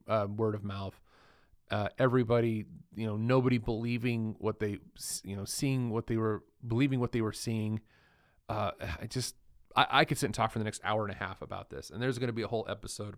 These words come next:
and I'm gonna try to keep that episode under two hours, because that one for me is, is a big one. That, that is, uh, a, a, a, a very,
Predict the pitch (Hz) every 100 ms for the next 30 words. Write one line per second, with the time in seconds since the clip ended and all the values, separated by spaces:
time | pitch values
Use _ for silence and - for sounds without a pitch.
0 | - - 120 120 113 - 131 113 - 110
1 | 110 107 104 110 104 101 95 - 107 104
2 | 104 110 - - 101 - - - - -
3 | - _ _ _ _ _ _ _ _ 113
4 | 139 - 139 131 - 127 120 113 107 107
5 | 113 107 92 85 67 - - 107 110 -
6 | 110 117 117 117 104 - 98 104 98 95
7 | - 104 - 101 - 107 98 117 117 113
8 | 107 104 -